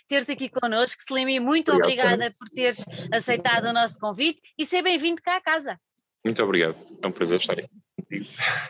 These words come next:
Speaker 1: Olha,
Speaker 2: <laughs> Assim
Speaker 1: eu
Speaker 2: fico
Speaker 1: te-
Speaker 2: sem jeito, essa,
Speaker 1: <laughs>
Speaker 2: essa do Paulo Fernandes e do Slimy parece um bocado o Clark Kent e o Superman, não é?
Speaker 1: Wh-, why not? Why not?
Speaker 2: Sim,
Speaker 1: Why
Speaker 2: sim.
Speaker 1: not? <laughs> Só que,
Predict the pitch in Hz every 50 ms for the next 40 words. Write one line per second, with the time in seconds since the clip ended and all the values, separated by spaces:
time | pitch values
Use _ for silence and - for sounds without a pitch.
0 | - - - - - 302 294 262 208 196 220 220 220 214 - - - 143 - -
1 | 277 381 359 - 147 135 120 - - 139 127 - - _ _ _ _ - - -
2 | - 123 123 151 - - - - - 135 120 123 117 - 117 117 113 - - 123
3 | 110 110 110 110 101 107 101 - - - - 107 110 110 - - 117 113 110 -
4 | 120 107 95 - 104 101 98 104 98 90 - - 107 104 104 - - _ - -
5 | 90 87 92 98 104 - _ - 92 90 92 - - 95 - 98 90 85 87 85
6 | 85 98 113 143 - - 98 87 98 110 131 220 233 - - - 247 - 247 262
7 | 285 320 415 466 427 359 240 208 - - 208 196 247 285 320 349 - 190 190 -
8 | 185 180 185 - - - - - - - - 226 107 - - 214 208 330 294 220
9 | 160 - - - - - - 285 247 - - 311 - - 302 - - - _ _
10 | _ - - - - - 247 - - - 330 311 - -